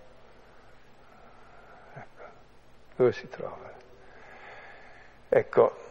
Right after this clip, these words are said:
si dice che entrò e partì. Quest'angelo parte e va altrove, evidentemente. A far che cosa? A far la sua missione.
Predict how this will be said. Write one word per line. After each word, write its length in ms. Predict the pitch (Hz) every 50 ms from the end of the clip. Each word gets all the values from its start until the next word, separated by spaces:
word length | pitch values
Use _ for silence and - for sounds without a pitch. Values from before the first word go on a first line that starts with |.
| - - - - - - - - - - - - - - - - - - -
si 180 | - - - 160
dice 240 | 165 180 - 180 151
che 140 | - 156 135
entrò 500 | 127 127 123 - 143 170 214 - - -
e 100 | - 160
partì. 440 | - - 139 127 - - - - 104 - - - - - - - - - - - - - - - - - - - - - - - - - - - - - - - - - - - - - - - - - - - - - - - - - - - - - - - - -
Quest'angelo 720 | - 160 147 - - 165 160 156 151 131 135 127 127 123
parte 1160 | - - 123 101 92 90 87 - - - - 117 120 151 - - - - - - - - - -
e 100 | - 139
va 160 | 110 104 107 101
altrove, 540 | 101 95 - - 147 135 123 104 95 101
evidentemente. 720 | 98 90 90 98 90 95 92 - - 104 95 90 92 92 - -
A 60 | -
far 220 | - - 123 -
che 160 | - - 117
cosa? 380 | - - - - - - - -
A 80 | - 120
far 200 | - - 123 113
la 80 | 110 107
sua 220 | - - 123 104
missione. 580 | 107 107 98 - - - 135 120 107 98 98